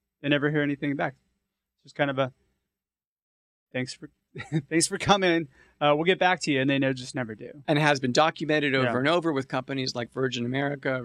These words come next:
Speaker 2: I'm so-, Virgin, the, the global brand. Um, those people who don't get follow-up and have a bad experience are less likely to wanna fly on your airline or buy your Starbucks coffee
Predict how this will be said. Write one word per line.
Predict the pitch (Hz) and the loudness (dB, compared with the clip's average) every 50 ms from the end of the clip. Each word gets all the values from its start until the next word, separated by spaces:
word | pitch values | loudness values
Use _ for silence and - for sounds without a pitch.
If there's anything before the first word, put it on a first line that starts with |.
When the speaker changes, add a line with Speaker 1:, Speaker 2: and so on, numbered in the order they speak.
| - - | -4 -4
Speaker 2:
I'm | 127 120 117 | -4 -2 -2
so-, | - - 131 120 | 0 0 0 0
Virgin, | 117 131 131 139 131 120 123 120 120 120 | 0 0 0 0 2 2 0 -2 -2 -4
the, | 131 - - - - | -6 -10 -12 -12 -16
the | - 131 | -12 -2
global | 123 139 147 143 156 143 135 127 - - - - _ _ _ _ | 2 2 2 4 2 0 -2 -4 -6 -12 -20 -20 _ _ _ _
brand. | - 143 135 135 131 131 135 135 - - | -4 -2 -2 0 0 0 -2 -2 -2 -4
Um, | - 139 120 120 117 113 113 120 - _ _ _ _ _ _ _ _ _ _ | -4 -4 -2 -2 -2 -4 -6 -8 -12 _ _ _ _ _ _ _ _ _ _
those | 135 127 147 175 208 233 - | 0 4 4 4 4 2 0
people | - 165 143 135 131 127 131 139 156 - - | -2 -2 -4 -2 -2 -4 -4 -4 -6 -8 -10
who | - 139 | -8 -6
don't | 139 151 156 175 165 | -2 -2 -2 -2 0
get | - 147 143 - - _ | -2 -2 -2 -2 -6 _
follow-up | - 135 120 113 117 120 123 131 131 139 | -8 -6 -4 -4 -4 -4 -4 -6 -6 -6
and | 131 123 | -8 -8
have | 113 110 | -8 -4
a | |
bad | 107 127 139 175 | 0 2 2 2
experience | 180 147 - - 135 127 127 127 127 123 123 - - _ _ _ _ _ | 2 0 -4 -4 -4 -6 -6 -6 -6 -6 -8 -10 -14 _ _ _ _ _
are | 113 107 | -16 -12
less | 107 110 131 156 165 165 - - | -6 0 2 2 4 2 0 -2
likely | - 131 135 131 135 135 127 127 123 123 | -2 -4 -4 -4 -6 -8 -8 -8 -8 -8
to | - - | -8 -8
wanna | 117 120 123 123 117 | -8 -6 -6 -6 -6
fly | - - 139 131 | -4 -4 -4 -2
on | 120 113 | -2 -4
your | 107 113 | -4 0
airline | 139 156 156 151 143 135 135 135 135 127 123 117 - _ _ _ _ _ | 0 2 2 2 0 -2 -2 -2 -4 -6 -8 -10 -14 _ _ _ _ _
or | - | -12
buy | - 120 113 | -8 -6 -4
your | 107 101 | -4 -6
Starbucks | - - - 104 - - - - | -8 -10 -12 -12 -12 -12 -12 -4
coffee | - 190 190 175 156 147 170 147 139 139 127 | 0 2 2 4 2 0 -2 -2 -2 -2 -4